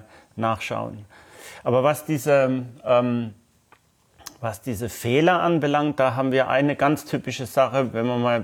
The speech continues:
im Dachgeschoss bleiben, das ist eben der Anschluss im, im, im Draufbereich.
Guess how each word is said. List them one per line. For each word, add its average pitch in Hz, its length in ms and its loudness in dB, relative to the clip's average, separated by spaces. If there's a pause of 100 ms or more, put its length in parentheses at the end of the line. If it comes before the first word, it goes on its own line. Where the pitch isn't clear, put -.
im 117 320 -2
Dachgeschoss 110 540 -6
bleiben, 101 400 -2
das 113 160 -8
ist 101 140 -12
eben 110 360 -6 (640)
der 117 180 2
Anschluss 135 520 0
im, 117 400 0
im, 110 220 -2
im 101 140 -4
Draufbereich. 147 840 0